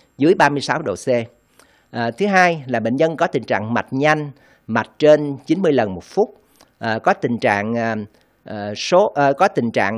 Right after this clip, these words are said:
nhịp thở nhanh, tức là, ừm, nhịp thở trên hai mươi lần một phút. À, có thể có bạch cầu máu tăng cao, thường là bạch cầu tăng trên mười sáu ngàn, à, trên một mi-,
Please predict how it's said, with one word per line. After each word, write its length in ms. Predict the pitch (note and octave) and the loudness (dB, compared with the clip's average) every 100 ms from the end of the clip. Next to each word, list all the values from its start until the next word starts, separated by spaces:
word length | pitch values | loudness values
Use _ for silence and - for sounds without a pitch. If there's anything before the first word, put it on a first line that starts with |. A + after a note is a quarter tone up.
| A2+ | -6
nhịp 160 | A#2+ B2+ | -6 -6
thở 220 | - F#2 C#3 | -4 -4 -2
nhanh, 340 | F3+ E3 D#3 - _ | -2 -2 -4 -14 _
tức 180 | G#3 F3+ | -6 -2
là, 160 | B2 G2+ | -2 -2
ừm, 220 | A#2+ G#2+ G#2+ | -4 -6 -4
nhịp 160 | B2 C3 | -4 -4
thở 260 | - F#2+ C3+ | -4 -6 -4
trên 160 | D#3+ C#3+ | -2 -2
hai 160 | C#3+ C#3 | -2 -2
mươi 140 | C3 | -2
lần 200 | B2 G2 | -2 -4
một 120 | F#2+ - | -8 -4
phút. 140 | F#3+ - _ _ _ _ - | -4 -4 _ _ _ _ -8
À, 200 | A2+ G2+ - | -6 -6 -4
có 120 | F#3 G#3+ | 0 2
thể 160 | E3+ | 0
có 180 | - F3+ | 0 -2
bạch 280 | E3 - - | -2 -6 0
cầu 320 | B2 A2+ G#2+ G2+ | 2 2 0 -4
máu 280 | C3 D3 G#3+ | -2 -2 -2
tăng 160 | D#3 D3+ | -4 -2
cao, 400 | D#3 C#3+ C#3 C#3 - | 2 2 2 -4 -4
thường 240 | C3 A2 | -2 0
là 140 | G#2+ | -4
bạch 200 | G2 G2+ | -4 -6
cầu 240 | A#2+ A2 G2 - | -2 -2 -4 -4
tăng 220 | C#3 C#3 B2 | -2 -2 -2
trên 240 | C#3 C3 | 0 0
mười 120 | A2+ G2 | -2 -2
sáu 220 | A#2+ C#3 | -2 -2
ngàn, 280 | D3 A2 F#2+ - _ _ | -2 -4 -4 -12 _ _
à, 160 | - G#2 B2+ | -12 -8 -4
trên 120 | C3+ | -2
một 200 | A2 - | -2 -4
mi-, 280 | B2+ C3 | -4 -4